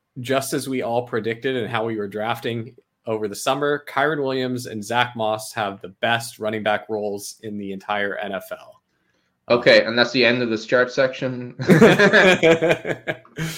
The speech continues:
Speaker 1: Uh, other ones that Rachaad White is still getting a really good role.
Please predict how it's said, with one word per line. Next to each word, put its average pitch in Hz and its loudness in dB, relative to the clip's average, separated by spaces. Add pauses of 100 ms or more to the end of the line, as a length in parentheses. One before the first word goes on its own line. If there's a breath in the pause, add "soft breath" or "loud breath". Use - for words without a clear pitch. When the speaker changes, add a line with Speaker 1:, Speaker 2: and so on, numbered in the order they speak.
(440 loud breath)
Speaker 1:
Uh, 131 8
other 165 8
ones 147 2
that 123 0 (340 soft breath)
Rachaad 175 4
White 135 2
is 120 -10
still 127 -4
getting 131 -4
a 113 -6
really 120 -6
good 120 -4
role. 117 -6